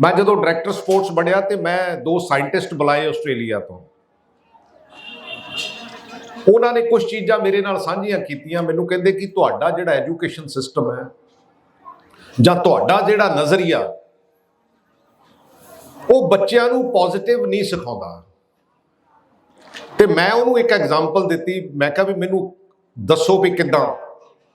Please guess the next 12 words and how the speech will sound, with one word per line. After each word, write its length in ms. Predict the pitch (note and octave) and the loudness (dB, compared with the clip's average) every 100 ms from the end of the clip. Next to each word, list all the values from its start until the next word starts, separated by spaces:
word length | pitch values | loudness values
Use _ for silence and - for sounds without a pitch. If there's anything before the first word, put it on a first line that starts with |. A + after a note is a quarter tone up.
| _ _ _ _ _ _ _ - | _ _ _ _ _ _ _ 4
ਉਹਨਾਂ 260 | A3 B3+ B3 | 4 6 4
ਨੇ 80 | A#3+ | 2
ਇੱਕ 160 | A#3 | 2
ਕਾਗਜ਼ 460 | - F#3 E3 F#3 G3+ | 2 4 4 2 0
ਪਾੜ 380 | - D#3+ E3 E3 | 2 2 2 2
ਕੇ 120 | G3+ | 0
ਥੱਲੇ 360 | G3+ D#3+ E3+ F3+ | 0 0 0 0
ਸਿੱਟ 200 | D3 D3+ | -4 -4
ਦਿੱਤਾ। 340 | F#3 F3+ F3 | -4 0 0
ਮੈਨੂੰ 260 | E3 F3 F3+ | 0 -2 -4
ਕਹਿੰਦਾ 320 | F#3 G3 G3 | 0 0 2
ਵੀ 420 | F#3+ G3 F#3 - | 0 0 -2 -10